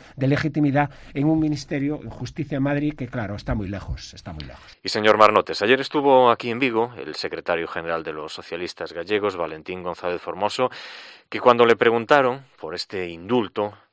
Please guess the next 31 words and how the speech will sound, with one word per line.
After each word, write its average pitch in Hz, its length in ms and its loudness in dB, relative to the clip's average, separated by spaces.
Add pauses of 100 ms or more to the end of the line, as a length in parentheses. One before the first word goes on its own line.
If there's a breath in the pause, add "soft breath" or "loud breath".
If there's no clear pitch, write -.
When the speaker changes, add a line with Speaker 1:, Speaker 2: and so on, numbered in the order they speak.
(400 soft breath)
Speaker 2:
al 82 140 -6
funcionario 87 540 -4
que 82 80 -12
enchufó 85 360 -6
a 85 60 0
la 85 100 -2
cuñada 85 300 -8
de 82 80 -6
Carmela 80 420 -8
Silva, 110 520 2
dijo 104 400 -2
que 110 140 -2
el 98 120 -2
Partido 107 340 -2
Popular 110 300 2
está - 200 -4
utilizando 98 540 -4
una 92 140 -8
estrategia 90 720 -8
equivocada 101 680 0 (560 soft breath)
y 80 120 -20
que 85 120 -14
criticar 92 800 2
ese 80 220 -10
indulto 80 500 -12
parcial 90 460 -2
que 82 100 -10
probablemente 82 720 -12 (400 loud breath)
se - 160 -8
apruebe, 110 720 2 (520)
no, 95 540 2